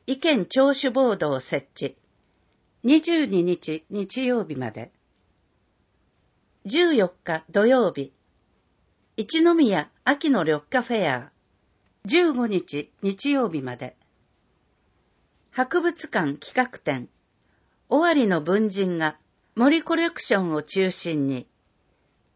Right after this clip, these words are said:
十一月二十六日、日曜日まで。一宮市戦没者追悼式。二十一日土曜日、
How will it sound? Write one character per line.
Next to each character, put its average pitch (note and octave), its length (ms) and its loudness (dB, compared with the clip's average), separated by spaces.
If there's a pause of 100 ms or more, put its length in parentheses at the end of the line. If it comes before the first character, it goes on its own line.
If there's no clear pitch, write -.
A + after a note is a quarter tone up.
(180)
十 D4+ 320 2
一 D#4 240 -2
月 D4+ 280 0
二 C#4+ 200 4
十 A3 260 0
六 D#3 260 -4
日、 E3 540 -6
日 G3+ 380 -2
曜 B3+ 180 2
日 D#3 100 -4
ま B2+ 160 -6
で。 B2 160 -14 (1600)
一 E4 220 -2
宮 E4 380 6
市 F3 320 -8
戦 D4+ 340 4
没 D4+ 160 0 (100)
者 D#3+ 220 -4
追 A#3+ 320 -2
悼 G#3+ 220 -2
式。 - 360 -12 (1800)
二 D#4 200 6
十 E4+ 260 2
一 G3 280 0
日 F3 480 -4
土 G#3 180 4
曜 A#3 260 4
日、 C#3+ 220 -8